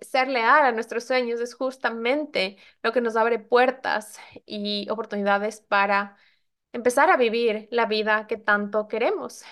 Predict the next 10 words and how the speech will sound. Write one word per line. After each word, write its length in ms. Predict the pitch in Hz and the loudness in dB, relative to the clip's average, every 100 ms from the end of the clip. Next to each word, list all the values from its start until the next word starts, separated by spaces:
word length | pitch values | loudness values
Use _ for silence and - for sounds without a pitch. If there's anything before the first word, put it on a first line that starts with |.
| - - | -20 -14
Y 380 | 240 233 226 226 | -8 -6 -4 -4
para 180 | 233 240 | -2 -2
estos 200 | 247 254 | -4 -6
momentos 420 | 226 226 226 226 | -4 -2 -2 -4
difíciles, 560 | 240 277 277 220 220 226 | -4 -4 -2 -2 -4 -4
para 180 | 208 214 | -6 -6
estos 180 | 214 | -8
momentos, 540 | 226 214 208 208 220 - - - _ _ | -10 -6 -6 -4 -6 -8 -20 -20 _ _
eh, 580 | 226 220 214 208 208 202 | -2 0 2 2 0 -2
desafiantes, 920 | 226 233 - 294 294 262 214 214 - | -6 -6 0 2 0 0 -2 -2 -10